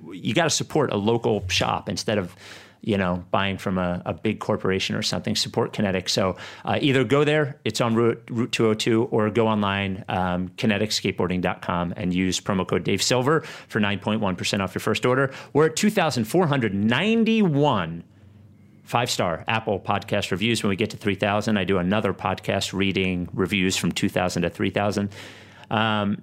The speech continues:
this one, subject line, Philly musician. "This podcast makes me proud that I've met Amos Lee a few times and done some gigging and recording with the chef."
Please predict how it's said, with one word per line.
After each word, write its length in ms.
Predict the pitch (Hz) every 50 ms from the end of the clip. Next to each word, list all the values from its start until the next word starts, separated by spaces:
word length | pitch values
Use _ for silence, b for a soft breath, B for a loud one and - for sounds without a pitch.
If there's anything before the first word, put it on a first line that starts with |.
| - - -
this 320 | 127 107 175 214 214 -
one, 260 | 180 147 127 139 160 147
subject 460 | - - 180 160 143 156 151 151 -
line, 220 | 127 120 117 107
Philly 440 | - - - - 151 160 165 175 165
musician. 640 | 151 131 120 104 117 139 131 - - 92 92 - - b b b b b
"This 180 | 139 147 -
podcast 600 | - - 131 127 139 127 - - 131 135 - -
makes 180 | 131 117 - -
me 80 | 113 95
proud 500 | - - 127 123 127 127 131 123 123 - B B B B B
that 100 | 120 104
I've 140 | 104 90 101
met 200 | 110 120 123 123 -
Amos 300 | 123 113 110 110 - -
Lee 160 | 113 117 127
a 40 | 120
few 200 | 113 - 123 113
times 420 | - - 110 107 107 110 110 107 -
and 180 | - 104 92 85
done 200 | 113 107 110 110
some 220 | - - 104 92
gigging 480 | 87 - 117 110 92 - 113 113 113 120
and 180 | - 101 92
recording 640 | 87 95 - - - - 135 143 143 139 131 120 113
with 200 | 110 107 107 -
the 60 | 123
chef." 680 | - - - - - 170 190 214 135 - - - -